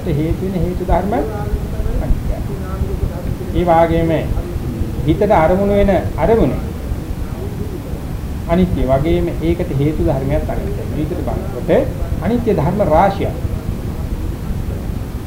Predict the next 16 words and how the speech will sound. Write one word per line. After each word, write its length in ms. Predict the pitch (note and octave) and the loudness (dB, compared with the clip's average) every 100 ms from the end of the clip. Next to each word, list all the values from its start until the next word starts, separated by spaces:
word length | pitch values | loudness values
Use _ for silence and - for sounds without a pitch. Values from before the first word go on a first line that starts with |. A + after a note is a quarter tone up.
| - | -6
ක්‍රියාත්මක 520 | - A3+ G3+ F#3+ F#3 | -2 2 2 2 -2
වෙන්නේ. 320 | - C3 A#2+ - - - - - - - - - - - - - | -2 -2 -2 -4 -6 -6 -6 -6 -6 -6 -6 -8 -6 -6 -4 -2
මේ 240 | D3+ G3 A3+ | 2 4 4
පිළිබඳව 680 | - G#3 G#3 G3+ G3+ G#3 G3+ E3+ - - | 2 2 4 4 4 6 6 6 4 0
හදිසි 380 | D3+ G3 G3+ A#3 | -2 0 0 0
තීන්දුව 340 | G3+ F3 D#3 | 0 0 2
ගන්න 220 | C#3+ C#3 | 2 2
එක 120 | C3+ B2+ | 0 0
නෙවෙයි 280 | C#3 D#3 | 0 0
අවශ්‍ය 360 | B2+ B2+ C#3+ G3 | 0 -2 0 0
කරන්නේ 460 | G3 C3 B2 G#3+ - - - | 2 2 2 0 -2 -4 -4
වැඩි 280 | C#3+ D3+ D3+ | 0 2 2
වේලාවක් 920 | B2+ C3+ D3+ D#3 C#3+ C#3+ C#3 C3+ D#3+ | 2 2 2 4 4 4 6 4 2
සංසිද්ධිය 540 | - D#3 D3+ C#3 - C3+ | 0 -2 -2 -4 -4 0
දිහා 200 | D3 D#3 | 0 2
බලන්න. 360 | B2 A2+ A2+ | 0 0 -2